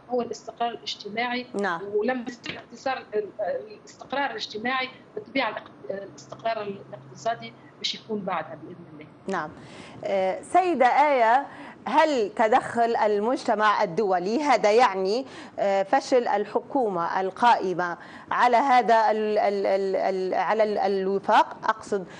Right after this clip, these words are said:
Speaker 2: ال-، حكومة الوفاق أم لا؟ هل هذا يعني فشل الحكومة في، في هذه القضية بالتحديد؟
Speaker 1: صح.
Speaker 2: أتحدث
Speaker 1: هو،
Speaker 2: عن هذه
Speaker 1: هو
Speaker 2: القضية.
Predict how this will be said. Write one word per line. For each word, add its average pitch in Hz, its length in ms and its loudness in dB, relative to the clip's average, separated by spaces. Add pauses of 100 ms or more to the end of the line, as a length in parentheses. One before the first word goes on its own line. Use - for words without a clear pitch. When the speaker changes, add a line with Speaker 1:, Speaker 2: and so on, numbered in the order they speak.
(220)
Speaker 2:
ال-، 190 460 2
حكومة 220 440 -2 (100)
الوفاق 196 460 0
أم 185 200 -2
لا؟ - 180 -6 (220)
هل 190 180 -6
هذا 214 180 0
يعني 202 320 0
فشل 214 240 -2
الحكومة 190 640 -4 (640)
في، 226 160 0
في 254 140 2
هذه 320 240 4
القضية 285 420 4
بالتحديد؟ 233 440 0
Speaker 1:
صح. 202 40 0
Speaker 2:
أتحدث 262 360 2
Speaker 1:
هو، 277 60 4
Speaker 2:
عن 262 100 4
هذه 302 180 4
Speaker 1:
هو 294 40 4
Speaker 2:
القضية. 214 540 0